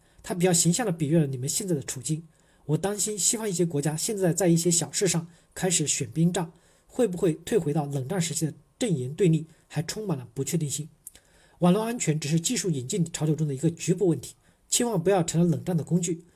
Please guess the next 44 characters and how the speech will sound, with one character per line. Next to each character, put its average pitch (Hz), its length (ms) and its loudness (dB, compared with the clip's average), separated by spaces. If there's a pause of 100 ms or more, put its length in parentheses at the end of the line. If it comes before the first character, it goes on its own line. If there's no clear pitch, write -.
(280)
五 156 120 4
G 202 160 0
毕 220 200 -2
竟 170 260 -4
它 165 140 -6
不 165 100 -4
是 165 140 2
原 139 120 0
子 - 120 -6
弹， 160 160 -4 (320)
对 214 100 6
人 143 220 0
类 190 240 -6
没 151 120 0
有 156 100 4
破 - 220 -8
坏 165 120 0
作 151 120 -4
用， 139 120 -4 (400)
只 160 80 2
会 175 100 2
更 214 160 -2
加 196 100 0
促 247 200 -2
进 196 100 0
社 175 140 -2
会 156 80 0
的 - 60 -6
进 147 220 -2
步， 143 120 -12 (100)
促 - 140 -4
进 175 120 2
物 240 140 -2
质 180 140 0
生 196 180 -4
产 160 240 -10
与 139 100 -8
精 226 200 -8
神 165 100 0
生 170 180 0
活 165 80 -6
的 120 80 -8
丰 170 200 0
富。 170 160 -6